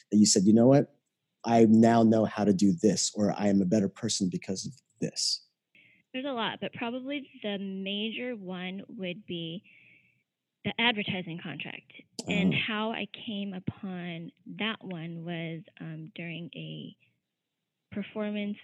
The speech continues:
Speaker 2: review, like, meeting with Jim Tyrell.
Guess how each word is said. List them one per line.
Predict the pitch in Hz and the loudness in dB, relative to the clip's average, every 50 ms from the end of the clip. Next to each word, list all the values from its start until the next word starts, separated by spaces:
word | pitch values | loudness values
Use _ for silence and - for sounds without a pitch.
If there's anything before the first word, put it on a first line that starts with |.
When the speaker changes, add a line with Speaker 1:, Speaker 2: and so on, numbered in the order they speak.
| - 240 226 | -18 -14 -12
Speaker 2:
review, | 175 175 165 - 185 190 190 190 185 185 180 180 180 175 175 - _ _ _ _ _ _ - | -12 -12 -10 -10 -8 -6 -6 -4 -4 -6 -6 -6 -6 -8 -10 -12 _ _ _ _ _ _ -14
like, | 170 151 165 | -12 -10 -8
meeting | 185 196 196 196 190 185 180 185 180 | -8 -6 -6 -6 -6 -8 -8 -8 -10
with | 170 165 | -10 -10
Jim | 156 170 175 180 | -12 -12 -12 -12
Tyrell. | - - 160 165 165 160 160 160 160 160 160 - - | -12 -12 -12 -12 -12 -12 -12 -12 -12 -12 -14 -14 -16